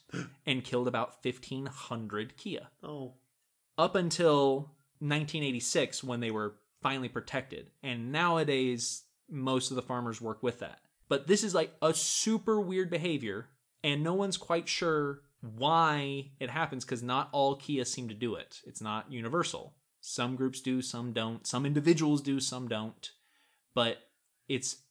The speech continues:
Speaker 1: seems bizarre, especially for a parrot, until we go back to the Saint Bothan's Formation.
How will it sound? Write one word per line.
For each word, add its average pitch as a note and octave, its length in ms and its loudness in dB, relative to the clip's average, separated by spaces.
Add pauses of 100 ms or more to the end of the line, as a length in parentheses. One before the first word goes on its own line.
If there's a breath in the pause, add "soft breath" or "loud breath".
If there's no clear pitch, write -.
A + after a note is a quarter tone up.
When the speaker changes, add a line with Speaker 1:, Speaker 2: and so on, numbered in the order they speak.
(120)
Speaker 1:
seems E3 480 0
bizarre, C3 500 4
especially B2 440 -2
for A#2 120 -4
a G#2 60 -4
parrot, B2 360 0 (340)
until A#2+ 340 -2
we D3+ 160 0
go G3 220 6
back A#3+ 800 6 (320)
to - 100 -18
the B2+ 100 -2
Saint A#2+ 380 -4
Bothan's F3+ 500 4
Formation. A#2 680 -4